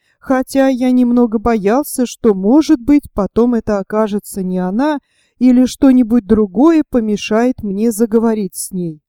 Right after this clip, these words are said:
И вот я бросаюсь к дверям магазина, но все уже пусто, темно, и на стеклянной двери надпись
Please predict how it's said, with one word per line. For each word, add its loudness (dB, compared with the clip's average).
И 2
вот 4
я 0
бросаюсь 2
к -20
дверям 0
магазина, 0
но 2
все 2
уже -2
пусто, 0
темно, 0
и -2
на 2
стеклянной -2
двери -2
надпись -6